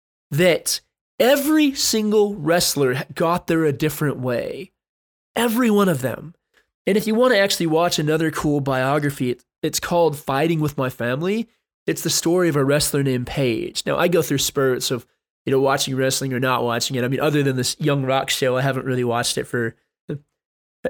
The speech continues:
haven't watched it avidly for quite some time. But I, I, I, I love this show, Fighting With My Family, because it shows what dedication and what work it takes to continue to go forward, even when it just doesn't,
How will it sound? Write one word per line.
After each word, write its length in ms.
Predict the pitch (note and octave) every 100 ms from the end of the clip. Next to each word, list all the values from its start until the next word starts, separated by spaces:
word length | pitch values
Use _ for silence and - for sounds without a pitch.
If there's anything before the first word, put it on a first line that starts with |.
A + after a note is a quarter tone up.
| -
haven't 260 | D#3+ E3 D#3
watched 300 | D3+ C#3+ -
it 60 |
avidly 540 | C3+ D3 D3+ C#3+ C#3+ C#3
for 220 | C#3 C#3+
quite 360 | C#3 - D#3 C3+
some 220 | D#3 C3+
time. 520 | C#3+ C3+ B2+ A#2+ A#2+ - _ _
But 600 | - F3 C#4+ G3 - - - _ _
I, 80 | - - -
I, 220 | G3 G3 _ _
I, 160 | D#3+ E3
I 180 | D3 E3+
love 340 | F3+ G#3 C4+
this 160 | A3 -
show, 440 | - D3 D3 D3+
Fighting 440 | D3+ C#3 C#3 D#3 D3+
With 160 | C#3+
My 160 | C#3+ C3
Family, 640 | - B2+ C3+ E3+ G3 G3+ - _ _ _
because 240 | D#3+ E3+
it 100 | D3+
shows 500 | - - E3 E3+ D3
what 220 | B2+ C3+ C#3
dedication 760 | D#3 D3+ C#3+ C#3 C#3 C#3 C3+
and 120 | C3
what 200 | C3 B2+
work 380 | C3 C#3+ D3+ D3
it 100 | -
takes 460 | - D3 D#3 C#3 - _ _ _
to 100 | -
continue 460 | C#3+ C#3 - F#3+ B3+
to 80 | G3+
go 200 | D#3 D#3
forward, 640 | - D3 E3 D#3+ D3 C3
even 360 | C3+ E3+ G3+
when 140 | E3 E3+
it 120 | D3+
just 320 | - F3+ -
doesn't, 520 | D3+ E3+ F3+ G3+ -